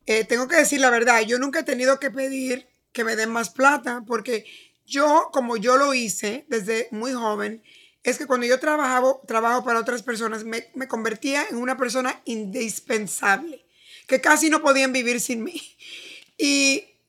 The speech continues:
cuando yo nunca tuve que pedir que me dieran más dinero, porque ellos veían que todas las amistades de ellos siempre me estaban tratando de robar, porque yo era tan buena empleada. Pero yo entiendo que hoy en día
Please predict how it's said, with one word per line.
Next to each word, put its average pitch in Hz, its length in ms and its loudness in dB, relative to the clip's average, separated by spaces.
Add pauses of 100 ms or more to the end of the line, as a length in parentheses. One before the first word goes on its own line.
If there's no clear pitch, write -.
cuando 254 680 2 (280)
yo 269 180 0
nunca 330 300 -2
tuve 302 180 -2
que 302 100 0
pedir 262 480 0
que 240 80 -4
me 226 120 -4
dieran 247 280 -2
más 247 160 -2
dinero, 277 380 0
porque 220 400 -2 (440)
ellos 269 280 6
veían 277 340 2
que 226 120 -4
todas 254 320 2
las 277 160 0
amistades 233 640 -2
de 226 100 0
ellos 202 460 -4 (360)
siempre 269 300 0
me 277 120 0
estaban 247 280 0
tratando 247 420 0
de 247 60 4
robar, 240 560 4
porque 240 240 -6
yo 262 100 -6
era 262 200 0
tan 240 180 -4
buena 220 220 0
empleada. 262 600 -2 (600)
Pero 294 200 8
yo 277 200 4
entiendo 320 680 2
que 262 180 -6
hoy 247 280 4
en 302 160 0
día 262 460 -2